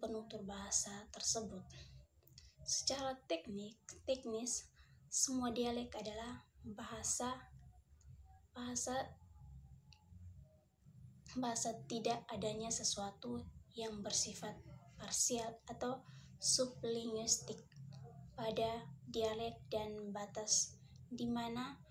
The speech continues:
dua dialek yang berbeda itu menjadi dua bahasa yang terpisah. Secara garis besar adalah batasan di mana orang-orang yang berbicara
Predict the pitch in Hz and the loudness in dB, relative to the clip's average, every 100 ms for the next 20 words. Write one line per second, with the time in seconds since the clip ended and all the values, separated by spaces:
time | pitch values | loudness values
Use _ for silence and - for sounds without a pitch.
0 | - 254 240 247 240 220 233 220 220 226 | -8 -2 4 6 4 0 0 0 0 -2
1 | - - - 240 233 220 202 208 208 - | -6 -10 0 2 2 -2 -2 -2 -2 -2
2 | 247 - 220 226 - - - 208 214 196 | -4 -4 -6 -6 -10 -14 -8 -4 -2 -4
3 | 208 202 - 202 190 196 214 208 - 226 | -6 -8 -2 -2 -2 -6 -6 -4 -4 -4
4 | 233 233 - - - - 226 220 - - | -8 -10 -14 -16 -16 -10 -8 -6 -6 -8
5 | - 247 - 185 - - - - - - | 2 4 4 0 -10 -12 -14 -16 -16 -16
6 | - - - - - 285 285 285 240 226 | -14 -12 -12 -8 -4 2 2 2 2 2
7 | 220 226 - 262 - 202 208 - - - | 4 4 4 4 2 2 -4 -8 -14 -18
8 | - - - - 220 226 226 254 254 - | -16 -16 -12 -4 0 2 2 -2 -4 -12
9 | - - - - - - - - 240 220 | -16 -16 -16 -20 -16 -14 -12 -6 0 0
10 | 233 226 262 262 233 226 247 240 214 226 | 2 2 2 2 2 2 0 0 -2 -6
11 | - - - 240 240 240 247 254 294 277 | -10 -14 -6 -2 0 0 -2 -2 -2 -2
12 | 247 240 226 240 226 240 - 269 214 | 0 0 -2 -4 -4 -2 0 2 0